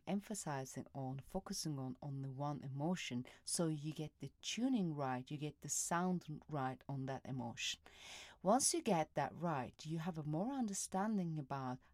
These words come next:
how it sounds, how pleasing it is. Then you could create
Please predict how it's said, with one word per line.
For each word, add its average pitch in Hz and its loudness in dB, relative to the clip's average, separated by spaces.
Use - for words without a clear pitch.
how 208 2
it 202 2
sounds, 143 -2
how 151 -2
pleasing 147 -2
it 135 -6
is. 127 -6
Then 175 8
you 165 0
could 214 2
create 185 2